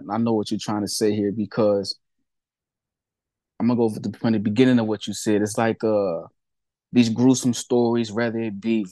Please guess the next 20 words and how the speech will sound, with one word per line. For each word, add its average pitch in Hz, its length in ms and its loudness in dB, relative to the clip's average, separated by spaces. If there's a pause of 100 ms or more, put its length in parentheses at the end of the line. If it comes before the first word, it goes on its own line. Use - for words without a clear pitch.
violence 113 640 0
or - 100 -10
drug 113 420 4
dealing, 117 160 4
whatever 113 260 2
case 117 320 0
it 107 120 0
is. 110 240 0
You, 113 260 0 (580)
let's, 117 220 -2
let's, 113 240 2
let's 131 140 6
just 120 240 2 (380)
metaphorically 120 600 4
take 110 220 -2
a 104 80 -4
kid 123 280 2
right 110 240 -2
now 110 280 -4
that's 107 200 -10